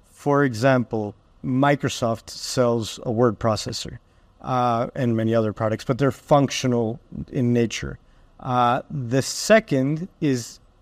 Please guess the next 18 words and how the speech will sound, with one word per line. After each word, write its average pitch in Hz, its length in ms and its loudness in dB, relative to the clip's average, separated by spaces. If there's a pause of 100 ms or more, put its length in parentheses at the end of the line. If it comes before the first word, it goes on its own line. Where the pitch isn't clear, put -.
(100)
experiential 139 1040 2
brands. 123 500 -6 (300)
So - 260 -4
Disney 127 680 4
sells 120 600 0 (440)
magic, 120 760 2 (540)
eh, 123 280 0 (120)
and, 135 300 2
and 127 200 0
because 156 440 0
it 185 100 -4
sells 143 300 0
magic, 135 520 2
it's 147 200 -6
able 139 240 0
to 135 160 -6
rise 131 400 2
above 143 580 2